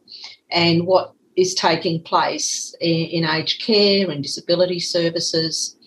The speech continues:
and, uh, all of that. But when you think of it, you know, how are we as a society showing up? Are we, are we allowing people to bring their humanity, you know, into their workplace? I mean, how many times I, I,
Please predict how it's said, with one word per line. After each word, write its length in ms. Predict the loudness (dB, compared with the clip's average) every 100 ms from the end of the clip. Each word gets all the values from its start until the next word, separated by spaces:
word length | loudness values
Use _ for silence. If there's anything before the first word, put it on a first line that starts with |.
| _ _ _ _
and, 600 | -4 -2 -2 -2 -4 -2
uh, 300 | 0 2 0 -6 _
all 220 | 2 2 2
of 140 | -2
that. 420 | 0 0 -2 -6 -8 _ _ _ _ _ _ -2
But 140 | 2
when 180 | 4 4
you 100 | 2
think 220 | 4 4 4
of 120 | 2
it, 240 | -2 -4 _ _
you 120 | -4
know, 100 | -2
how 240 | -4 -4 0 0
are 80 | 2
we 480 | 2 2 2 -4 -16 _ 0
as 180 | 0 0
a 40 |
society 720 | -2 -4 -2 0 2 0 0
showing 500 | -4 -4 -4 -4 -6
up? 200 | -6 -8 -8
Are 80 | -2
we, 280 | -2 -2 -14 -20 -2
are 120 | 2 4
we 200 | 4 6
allowing 460 | 4 4 4 0
people 440 | 2 2 2 -2 -4
to 120 | -4
bring 540 | 0 2 4 0 0
their 200 | 2 2
humanity, 880 | 2 -4 -2 0 0 -2 -6 -10 -16 _ _ _ _ _ _ _
you 100 | -4
know, 120 | -2 2
into 340 | 2 2 2
their 200 | 2 2
workplace? 600 | 0 -4 -6 -10 -8 -6
I 80 | -2
mean, 100 | 2
how 140 | 4
many 220 | 4 4 2
times 400 | 2 0 0 -2
I, 80 |
I, 200 | 0 -4